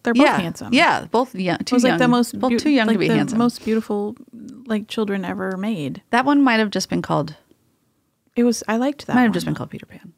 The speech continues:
Speaker 1: It might have been.
Speaker 2: Yeah.
Speaker 1: Or,
Speaker 2: Um,
Speaker 1: I, or Pan. I can't
Speaker 2: yeah,
Speaker 1: remember.
Speaker 2: maybe so. My very first favorite, though, was Mary Martin Peter Pan. Um,
Speaker 1: Oh.
Speaker 2: the Mary Martin version. I used to watch that on V H S.
Speaker 1: You know, Return of Mary Poppins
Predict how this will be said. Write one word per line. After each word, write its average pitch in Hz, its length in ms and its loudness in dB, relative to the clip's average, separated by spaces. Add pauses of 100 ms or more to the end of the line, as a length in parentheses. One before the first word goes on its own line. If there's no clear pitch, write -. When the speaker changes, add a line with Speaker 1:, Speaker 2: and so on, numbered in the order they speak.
(400)
Speaker 1:
It 196 80 0
might 190 140 2
have 170 100 -4
been. 151 260 -6 (100)
Speaker 2:
Yeah. - 180 -2 (760)
Speaker 1:
Or, 196 60 2
Speaker 2:
Um, 190 320 4
Speaker 1:
I, 190 180 0
or 190 80 0
Pan. 156 640 -4
I - 40 -12
can't - 140 -4
Speaker 2:
yeah, 202 120 6
Speaker 1:
remember. 170 180 -2
Speaker 2:
maybe 165 120 -2
so. - 300 -8
My 202 160 2
very 233 320 2
first - 960 -4
favorite, - 440 -4
though, 147 240 0
was 151 200 -4
Mary 151 260 0
Martin 151 340 -4
Peter 156 220 -12
Pan. - 440 -14 (460)
Um, - 540 -6
Speaker 1:
Oh. 175 120 -18
Speaker 2:
the 185 80 -16
Mary 180 160 -18
Martin - 280 -18
version. 165 300 -16
I - 80 -8
used - 220 -10
to - 40 -14
watch - 220 -12
that - 120 -10
on - 200 -6
V - 120 -12
H - 140 -16
S. 214 240 -14 (140)
Speaker 1:
You 233 80 4
know, 240 260 4
Return 214 420 -2
of 214 120 -4
Mary 190 220 -2
Poppins 208 800 -8